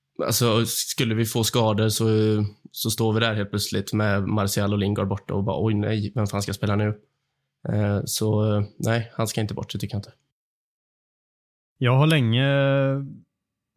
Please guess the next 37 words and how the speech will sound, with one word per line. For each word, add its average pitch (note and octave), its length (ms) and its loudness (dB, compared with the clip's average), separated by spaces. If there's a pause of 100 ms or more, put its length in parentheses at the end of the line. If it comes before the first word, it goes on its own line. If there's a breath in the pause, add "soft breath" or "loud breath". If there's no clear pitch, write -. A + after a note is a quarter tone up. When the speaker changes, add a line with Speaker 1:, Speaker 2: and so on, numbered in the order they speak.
Speaker 2:
försvarat B2+ 540 2
Martial B2+ 540 0
och A2+ 220 -4 (520)
stenhårt, C3+ 680 2
och C3 240 0
framförallt B2+ 420 0
under C#3+ 180 2
förra A#2+ 300 0
säsongen C3 440 2
då A#2 80 0
jag A2+ 120 0
tyckte - 240 -4
det A#2 60 0
var G#2+ 100 0
helt G#2 180 -2
absurt C3+ 540 0
så - 100 2
mycket A#2+ 220 2
kritik B2 360 2
han A2 120 2
fick. B2 300 -2
Och B2+ 240 0
ja, B2+ 220 2
han C3 140 2
var C#3 180 4
dålig, B2+ 400 2 (480 soft breath)
men C3 160 4
folk C#3 320 2 (220)
skulle C3+ 440 2
redan C3 280 4
efter B2+ 280 0
två A#2+ 260 2
månader A#2+ 320 6
förra C3 240 4
säsongen G#2 560 2
kasta - 400 0
honom G#2 640 2